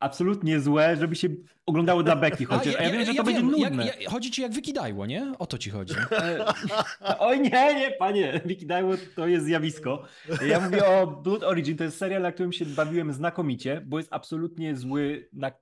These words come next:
Speaker 1: każdym elemencie, jak mi się dało ten serial zrobić źle,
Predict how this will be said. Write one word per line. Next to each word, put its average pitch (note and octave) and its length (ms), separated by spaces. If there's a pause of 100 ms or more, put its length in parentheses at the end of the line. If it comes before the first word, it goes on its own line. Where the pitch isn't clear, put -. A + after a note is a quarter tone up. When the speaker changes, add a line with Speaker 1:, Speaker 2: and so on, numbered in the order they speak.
(200)
Speaker 1:
każdym D3 540
elemencie, C3+ 460
jak B2 120
mi B2+ 60
się B2+ 100
dało C3 220
ten C3+ 140
serial C3 280
zrobić B2+ 280
źle, C3+ 360